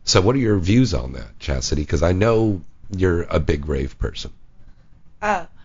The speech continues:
Speaker 2: well, I was kinda sad at first when I heard they were gonna cancel raves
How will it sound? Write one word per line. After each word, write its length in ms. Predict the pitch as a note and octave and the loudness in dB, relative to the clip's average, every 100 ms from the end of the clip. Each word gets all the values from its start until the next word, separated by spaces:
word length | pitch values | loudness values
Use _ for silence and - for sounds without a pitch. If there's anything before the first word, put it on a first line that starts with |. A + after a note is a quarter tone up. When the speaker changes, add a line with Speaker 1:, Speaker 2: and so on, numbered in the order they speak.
| - | -12
Speaker 2:
well, 100 | A3 A#3+ | -2 0
I 180 | B3 C#4+ | 2 -2
was 120 | C#4+ | -4
kinda 280 | D4+ D4+ D4 | -4 -4 -4
sad 440 | - F#3+ G3 G#3+ | -6 -4 -4 -8
at 180 | - G3+ - | -12 -10 -8
first 300 | G#3 G#3+ - | -8 -10 -14
when 120 | F#3 | -14
I 40 | |
heard 240 | G3 G#3 F#3+ | -14 -14 -12
they 120 | F#3 | -12
were 60 | G3 | -14
gonna 180 | G3 G3 | -20 -20
cancel 320 | A3 - G#3 | -20 -20 -20
raves 300 | F#3 F3+ G3+ | -20 -20 -20